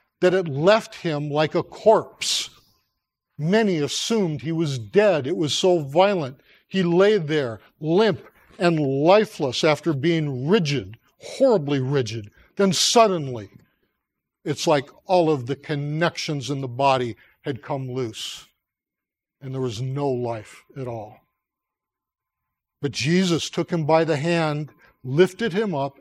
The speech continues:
and he, the boy, arose. It was not a lifeless body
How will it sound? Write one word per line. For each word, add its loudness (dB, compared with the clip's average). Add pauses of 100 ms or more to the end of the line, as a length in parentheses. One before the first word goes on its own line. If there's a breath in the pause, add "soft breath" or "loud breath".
and -6
he, -6 (400)
the -6
boy, -2
arose. -2 (280 soft breath)
It 4
was 0
not 4
a 2
lifeless 0
body 2